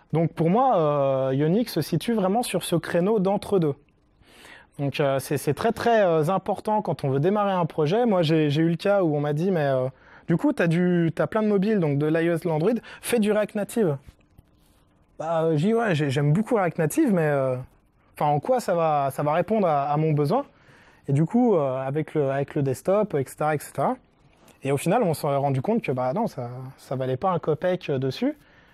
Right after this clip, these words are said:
Même si, euh, bah, si on était que du, sur du native, là, j'aurais vraiment réfléchi beaucoup plus sur du React Native, par exemple. Voilà. Même si chez Enedis, euh, c'est, euh, plus un partenariat Microsoft, donc on, je crois qu'on n'a pas trop le choix de faire du Xamarin. Donc, bon.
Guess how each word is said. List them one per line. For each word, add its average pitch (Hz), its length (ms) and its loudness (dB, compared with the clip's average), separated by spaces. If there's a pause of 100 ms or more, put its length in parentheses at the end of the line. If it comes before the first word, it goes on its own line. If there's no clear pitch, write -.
(420)
Même 190 200 2
si, 240 440 2
euh, 135 380 0
bah, 135 160 -4
si - 140 -4
on 196 100 2
était 185 240 2
que - 140 -2
du, 156 480 2
sur 165 200 -4
du 147 120 0
native, 202 420 -2 (240)
là, 165 80 -2
j'aurais 131 240 0
vraiment 214 240 0
réfléchi 180 460 -2
beaucoup 143 260 -2
plus - 400 -6 (360)
sur - 220 -2
du 160 140 0
React 151 220 -2
Native, 160 340 -6
par 123 140 -14
exemple. 113 260 -16 (160)
Voilà. 110 120 -18 (480)
Même 147 120 -2
si 196 160 -2
chez 160 160 -2
Enedis, 147 400 -2
euh, 131 200 -2 (360)
c'est, - 180 -8
euh, 131 140 -2
plus 165 320 -6
un 131 160 -4
partenariat 147 460 -4
Microsoft, 156 480 -4
donc 135 200 -4
on, 127 220 -8
je - 80 -18
crois 156 80 -10
qu'on 131 80 -6
n'a - 20 -10
pas 151 140 -6
trop 151 140 -6
le 135 40 -6
choix 147 140 -8
de - 40 -10
faire 135 300 -10
du 131 220 -4
Xamarin. 139 460 -2 (260)
Donc, 123 120 -10
bon. 117 60 -14